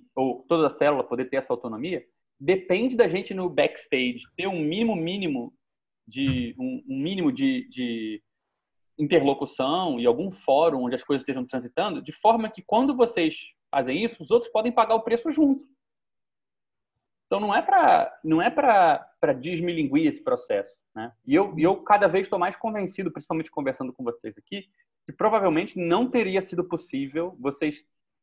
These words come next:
terem, assim, as ferramentas pra falar, "Cara, a gente tem que fazer um corte aqui, a gente tem que decidir um caminhamento aqui, a gente tá com esse problema, a gente quer lidar isso dessa forma",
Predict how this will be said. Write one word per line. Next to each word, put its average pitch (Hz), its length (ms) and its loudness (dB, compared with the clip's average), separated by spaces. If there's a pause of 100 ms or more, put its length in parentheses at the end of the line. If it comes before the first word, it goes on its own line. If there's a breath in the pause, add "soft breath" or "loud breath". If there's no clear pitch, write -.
(420)
terem, 196 360 2
assim, 147 340 -4
as 127 160 -6
ferramentas 156 680 -2 (100)
pra 160 340 4 (420)
falar, 147 180 4
"Cara, 127 300 6
a - 20 -4
gente - 100 -8
tem 143 80 -2
que - 60 -8
fazer 135 160 2
um 123 100 -2
corte 127 260 2
aqui, 123 540 -6
a - 20 -8
gente 120 180 -16
tem 139 140 -2
que - 100 -20
decidir 123 320 -2
um 127 60 -2
caminhamento 120 520 -2
aqui, 117 480 -8
a 107 40 -4
gente 123 140 -10
tá 143 100 2
com 131 200 -4
esse 139 260 -2
problema, 117 480 -2
a 107 40 -6
gente - 140 -20
quer 123 160 4
lidar 123 280 0
isso 123 120 -6
dessa 131 200 -2
forma", 175 340 0